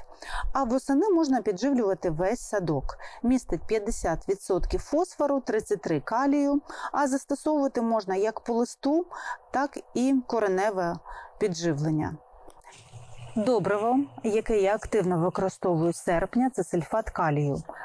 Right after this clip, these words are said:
джерело калію та сірки для рослини. Якщо троянди, гортензія та інші рослини мають край листочків коричневий, як підсихає, то підживіть сульфатом калію.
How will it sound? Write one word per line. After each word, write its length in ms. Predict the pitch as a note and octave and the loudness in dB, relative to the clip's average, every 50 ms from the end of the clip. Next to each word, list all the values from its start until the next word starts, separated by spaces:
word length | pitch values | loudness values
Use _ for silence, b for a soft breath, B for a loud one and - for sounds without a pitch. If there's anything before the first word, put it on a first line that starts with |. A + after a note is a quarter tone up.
| B B - G3 | B B -4 -2
джерело 640 | F3+ D#3+ G3+ A3 A#3 A#3 B3 A#3+ G#3+ E3+ C#3+ - - - - - - | -2 0 2 2 2 2 2 2 2 2 0 0 -4 -8 -12 -10 -6
калію 540 | - G#3+ A#3 C#4+ C#4+ D4+ D4+ D4+ D4+ D#4 D4+ - - - | -2 0 2 2 4 4 4 4 2 0 -2 -4 -8 -4
та 100 | F#3 E3 | -4 -4
сірки 380 | - - A3 A#3 - - A3 | 0 0 -2 0 0 0 0
для 200 | F3 F3+ F#3+ F#3 | 2 2 2 2
рослини. 520 | F#3+ F#3 - - F3+ D#3 D3 C#3+ C#3 D#3+ - _ B B B B B B B B B | 2 0 -2 0 0 2 2 2 0 0 -2 _ B B B B B B B B B
Якщо 560 | - F#3+ A#3 A#3 - - - - - D#4+ E4 D#4 | 0 0 0 0 -2 -10 -10 -4 -2 0 0 0
троянди, 640 | - D4 C#4+ A#3+ F3+ F3 E3 D#3+ D#3+ D#3 D3+ D#3+ | 0 2 2 2 2 2 2 2 2 2 2 2
гортензія 800 | D#3 D3+ A#3 C#4 C4 - - G3 F#3 F3 F3 F3 D#3 E3+ E3+ E3 E3+ | 2 2 0 0 -2 -2 -2 0 0 2 0 0 2 2 2 2 2
та 120 | - D4 | 2 2
інші 380 | C#4 A3+ G#3 A3 - - A#3+ A3 | 2 2 2 0 0 0 0 0
рослини 520 | G#3+ G#3+ - - G#3+ G#3 G#3 G3+ G3 F#3+ | 0 0 0 0 2 2 2 2 2 2
мають 400 | F#3+ G3 G#3+ A3 G#3 F#3 D#3+ - | 2 2 2 2 2 2 0 -2
край 360 | - - - A3 A3 G#3+ G3 | -4 -4 -2 0 2 2 4
листочків 840 | F#3 F3+ F3 - - - - G4 - - - - - - E3 D#3 - - | 4 2 0 -2 -2 -2 0 0 0 0 -4 -6 -4 -4 -4 -4 -4 -4
коричневий, 800 | - F#3+ G3 B3 E4+ F4+ - - - A#3 F#3 D#3 D#3+ D3 C3+ - - - B B B B B | -2 0 2 2 2 0 -2 -2 -2 0 0 2 0 0 0 -2 -4 -10 B B B B B
як 300 | F#3 F3+ C4+ C4 - - | 0 0 0 0 -2 -2
підсихає, 800 | - B3+ - - - B3+ - - A#3 G#3 F3 D3 C3+ C3 - - - B B B B B B B - | -4 -4 -4 -2 -2 0 0 0 0 0 2 2 2 0 -2 -4 -8 B B B B B B B -2
то 100 | B3 - | -2 0
підживіть 640 | - B3 G3+ F3+ F3+ F#3+ G3 F3 E3+ G3+ B3+ C4 - | 0 0 -2 -2 0 0 2 2 4 4 2 2 0
сульфатом 560 | - - F#3 - - F#3+ F#3 F#3+ - G3 F#3+ | 0 -2 -2 0 0 -2 -2 0 0 0 -2
калію. 540 | - - F#3 E3 D3+ C#3+ D3 C#3+ C#3+ - D#3 | 0 0 0 0 2 2 0 0 -2 -4 -8